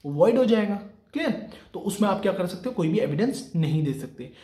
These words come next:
तो ये भी किसका example है? हमारे Patent defect का।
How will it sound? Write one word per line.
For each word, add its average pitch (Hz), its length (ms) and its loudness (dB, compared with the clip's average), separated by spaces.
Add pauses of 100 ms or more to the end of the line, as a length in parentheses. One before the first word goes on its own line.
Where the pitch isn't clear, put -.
(100)
तो 165 60 -4
ये 156 200 0
भी 175 120 2
किसका - 320 -4
example 170 400 0
है? 190 60 0
हमारे 196 200 0 (340)
Patent 156 560 -2
defect 160 460 2
का। 110 200 -12